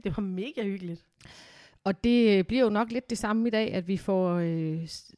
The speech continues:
Speaker 2: altså, nogle afsnit i kassen på en gang.
Speaker 1: Ja.
Speaker 2: Det er jo de nye vilkår.
Speaker 1: Det er simpelthen de nye vilkår. Og det får jo så en konsekvens i forhold til jeres skønne kommentarer.
Speaker 2: Mhm.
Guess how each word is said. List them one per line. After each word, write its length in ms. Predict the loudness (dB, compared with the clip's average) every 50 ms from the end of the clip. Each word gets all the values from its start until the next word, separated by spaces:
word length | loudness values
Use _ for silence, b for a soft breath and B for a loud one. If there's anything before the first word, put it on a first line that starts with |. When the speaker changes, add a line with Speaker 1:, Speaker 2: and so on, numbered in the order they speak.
| -18 -14
Speaker 2:
altså, 160 | -12 -10 -10 -10 -8
nogle 240 | -6 -4 -4 -4 -2 0
afsnit 580 | 0 -2 -2 -2 -6 -6 -6 -8 -14 -18 -20 _ -12
i 60 | -12 -8
kassen 420 | -4 -4 -4 -4 -4 -6 -8 -10 _ _ _ _ _ _ _ _ _ _
på 80 | -2 -2
en 180 | -2 -2 -4
gang. 240 | -8 -10 -12 -14 -16 _ _ -16
Speaker 1:
Ja. 60 | -14 -14 -18 _ _ _ _ _ _ _ _ _ _ _ _ _ _ _ 0
Speaker 2:
Det 60 | 2
er 40 | 2
jo 80 | 4 2
de 100 | 0 0
nye 200 | 0 0 0 0
vilkår. 420 | 0 -2 -2 -4 -4 -4 -6 -8 -14 _ _ _ _
Speaker 1:
Det 100 | -10 -10
er 40 | -10 -8
simpelthen 360 | -8 -6 -6 -6 -6 -6 -6
de 40 | -6
nye 60 | -6
vilkår. 440 | -6 -6 -6 -6 -8 -8 -10 _ _ _ -12
Og 100 | -8 -6
det 120 | -8 -4
får 200 | -2 -2 0 0
jo 80 | -2 -2
så 160 | -4 -6 -6
en 80 | -6
konsekvens 480 | -6 -6 -6 -8 -8 -10 -10 -10 -10 -10
i 40 | -10
forhold 260 | -10 -10 -10 -10 -10
til 100 | -10 -10 -8
jeres 180 | -8 -8 -8
skønne 340 | -10 -10 -10 -8 -8 -8 -8
kommentarer. 600 | -10 -10 -10 -10 -8 -6 -6 -6 -6 -8 _ _ _ -8
Speaker 2:
Mhm. 420 | -6 -4 -2 0 2 2 2 0